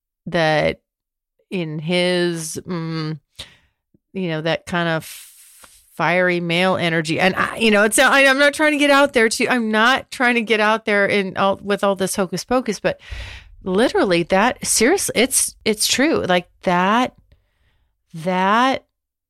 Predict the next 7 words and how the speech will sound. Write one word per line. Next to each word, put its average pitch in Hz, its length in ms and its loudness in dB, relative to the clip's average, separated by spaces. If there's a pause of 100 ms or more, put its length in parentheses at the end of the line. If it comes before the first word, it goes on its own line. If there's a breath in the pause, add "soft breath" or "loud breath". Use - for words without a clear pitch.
(260)
is 170 1120 -2 (2250)
what 180 580 -2 (1700)
I've 185 300 -4
needed, 165 920 0 (720)
because 175 460 -4
when 180 200 -4
he 190 440 -4